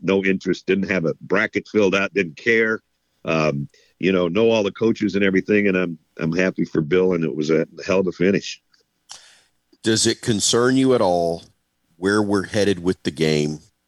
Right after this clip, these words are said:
Speaker 2: when there's a cloud hanging over, as there is for, for Kansas? But at the same time, the guy that's in charge of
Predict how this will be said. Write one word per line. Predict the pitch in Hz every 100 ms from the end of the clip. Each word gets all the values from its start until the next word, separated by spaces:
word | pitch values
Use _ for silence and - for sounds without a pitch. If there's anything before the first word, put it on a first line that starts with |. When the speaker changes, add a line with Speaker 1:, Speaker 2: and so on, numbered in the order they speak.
| _
Speaker 2:
when | - 95 95
there's | 90 85 90
a |
cloud | - 95 92 101 95
hanging | 101 101 90
over, | 85 85 85 78
as | 85 82
there | - 80
is | 85 90 85
for, | - 98 90 87 _ _ _ _ _ _ -
for | 101
Kansas? | - 92 87 80 80 - - - - -
But | 131 113
at | -
the |
same | 104 135 135 151
time, | - 92 90 87 95 _ _ _ _ _ _ _ _ _ _ _ _ _ -
the | 110
guy | 101 117 131
that's | 107 104 -
in | 110
charge | 98 123 117 117 101
of | 101 80 -